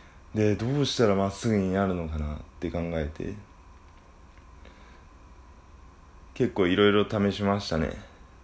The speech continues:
なんか試したもの一つ目が、ニット帽をかぶって寝るっていう。<laughs> な-、まっすぐな-、なったんかな？な-、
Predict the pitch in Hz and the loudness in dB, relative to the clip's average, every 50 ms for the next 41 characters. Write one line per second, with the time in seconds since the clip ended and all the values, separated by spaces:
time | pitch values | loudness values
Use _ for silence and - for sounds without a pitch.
0 | - - - - - - - - - - - - - - - - - - - - | -20 -20 -20 -20 -20 -20 -20 -20 -20 -20 -20 -20 -20 -20 -20 -20 -20 -20 -10 -6
1 | 98 104 101 101 92 76 - 110 110 117 120 120 - - 113 101 98 95 95 92 | -4 -4 -2 -2 -4 -4 0 2 2 2 2 0 0 0 2 2 2 2 2 0
2 | 90 - - 110 101 - - 104 107 104 95 92 90 85 82 82 - - - - | -2 -4 -4 -4 -4 -2 0 0 2 2 2 4 4 2 2 0 -4 -10 -16 -20
3 | - - - 101 104 110 110 - - - - 139 123 117 117 110 98 95 85 - | -20 -10 -4 -2 -2 -2 -2 -4 -6 -2 0 2 2 2 2 2 2 2 0 -2
4 | - 92 87 95 78 - - 85 82 80 78 78 82 82 82 - - - - - | -2 -2 -2 -4 -4 -4 -2 -2 0 0 0 0 -2 -4 -6 -10 -14 -12 -8 -6
5 | 147 - - - - - - - - - - - - - - - - - - - | -6 -6 -6 -4 0 0 0 0 -2 -6 -6 -6 -6 -8 -16 -20 -20 -20 -20 -20
6 | - - - - - - - - - - - - - - - - - - - - | -20 -20 -20 -20 -20 -20 -20 -20 -20 -20 -20 -20 -20 -20 -20 -20 -20 -20 -20 -20
7 | - - - - - - - - - - - - - - - - - - - - | -20 -20 -20 -18 -18 -16 -16 -16 -16 -16 -16 -16 -16 -18 -20 -20 -20 -20 -20 -20
8 | - - - - - - - - 107 110 110 117 113 - - - - - - - | -20 -20 -20 -20 -20 -18 -6 -2 0 0 2 2 0 0 -4 -8 -16 -16 -6 -2
9 | - 127 139 135 - - 175 160 139 117 104 98 95 104 113 110 - - - - | 0 0 0 0 -4 -4 0 2 4 4 4 4 4 2 2 0 -2 -4 -4 -2
10 | 120 135 139 - - 107 92 82 - - - - - - - 95 92 98 110 120 | -2 -2 -2 -2 -2 -2 -2 -2 -2 -4 -6 -8 -8 -8 -6 -4 -2 0 0 -2
11 | 131 101 | -2 -4